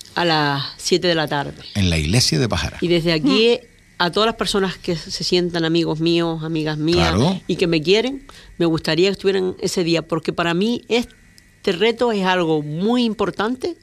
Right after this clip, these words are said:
Speaker 2: Sí.
Speaker 1: muy importante, y ese día estará arropado por mi familia, primero que nada, y por mis amigos y por las personas que quiero y que me quieren, es la mayor alegría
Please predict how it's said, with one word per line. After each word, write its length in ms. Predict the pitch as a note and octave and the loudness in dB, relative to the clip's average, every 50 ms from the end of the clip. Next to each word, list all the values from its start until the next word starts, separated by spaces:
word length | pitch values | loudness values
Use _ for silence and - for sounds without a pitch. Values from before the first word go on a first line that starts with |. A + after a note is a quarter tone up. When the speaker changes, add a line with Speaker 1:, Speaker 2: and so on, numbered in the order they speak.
| _ _ - | _ _ -16
Speaker 2:
Sí. 580 | - - - - G3+ G3 G#3 G#3 A#2+ D3 E3+ - - | -10 -4 -2 0 2 2 2 2 0 0 -2 -2 0
Speaker 1:
muy 140 | F3+ G3 G#3 | 2 2 4
importante, 720 | G#3+ G3+ - G3 E3 - G#3 G#3 A3 G#3+ - A#3+ A3+ - - | 4 2 2 0 0 0 0 0 0 0 0 0 0 0 0
y 160 | F#3 F#3 F#3 | 0 2 2
ese 260 | F3 E3+ - F#3+ F3 | 2 2 2 0 2
día 380 | E3 G3 A3+ A#3 A3 A#3 C4 F#4+ - - - - - - - - | 2 4 4 2 2 0 -2 -8 -14 -20 -20 -20 -20 -20 -12 -6
estará 540 | - E3 E3 - G#3 G#3 A3 A3 A3 A3 A3 | -4 -4 -2 0 0 2 4 4 6 4 4
arropado 800 | - - - G3+ F#3 F#3+ F#3+ D#3+ F3+ E3 D3+ D3 D3 D3 - D#3+ - - - _ _ - - _ _ _ _ _ | 2 2 0 0 2 0 0 0 2 2 2 2 0 -2 -4 -8 -14 -20 -20 _ _ -20 -20 _ _ _ _ _
por 140 | - F3 D#3+ | -4 -2 0
mi 120 | E3 E3+ D#3 | 0 0 0
familia, 560 | - D#3 D3 E3+ F3+ E3 D3 C#3 C#3+ - - - E3 E3+ | 0 -2 0 2 2 0 0 -2 -6 -10 -12 -16 -20 -14
primero 320 | - D3+ D3 D#3 D#3 D#3 | -8 -6 -4 -4 -2 -4
que 80 | D3 D#3 | -4 -2
nada, 340 | D3+ D3+ D3 C#3+ C#3+ D3 - - - - - - - - - - - | -2 -2 -2 -2 -4 -6 -8 -12 -18 -20 -20 -20 -20 -20 -20 -10 -4
y 140 | - F3+ E3 | -2 0 0
por 200 | E3 F#3 E3+ E3 | 2 2 2 2
mis 180 | E3 E3 D#3+ E3 | 2 2 2 2
amigos 520 | D#3 D#3 F3 F3+ E3+ C#3+ D3 D3+ D#3 - - - | 2 2 4 2 2 2 0 -2 -4 -6 -8 -4
y 120 | - E3 | -2 -2
por 140 | D3 - E3 | 0 0 -2
las 80 | D#3 D3+ | -2 -2
personas 500 | - D#3 C#3+ - F#3 F3 E3 D#3 - - | -4 -4 -4 -2 -2 0 -2 -2 -4 -6
que 240 | - - D#3 C#3+ C3+ | -6 -4 -2 -2 0
quiero 220 | D#3 E3 D#3 D3+ | 2 0 2 2
y 40 | D3 | 0
que 100 | D3+ D#3 | 0 0
me 140 | D3 D3 C#3 | -2 0 0
quieren, 360 | C#3+ F#3 A3 A#3 C4 C4 B3+ - - - - - - - - - - - _ _ _ - | 2 2 2 2 0 -2 -6 -10 -18 -20 -20 -20 -20 -20 -20 -20 -20 -20 _ _ _ 0
es 300 | G#3 A#3+ C4+ D4 C#4 B3+ - - - | 4 4 4 4 0 -4 -8 -6 -2
la 200 | F#3+ G3 G3+ G3 | 2 2 2 4
mayor 380 | F#3+ F#3+ F#3 F#3+ A3 B3 B3 | 2 2 4 4 4 2 2
alegría 640 | - - G3+ G3+ G3 F#3+ G3 G3 B3 C#4 D4+ D#4+ | 0 0 2 4 4 4 4 2 2 2 0 0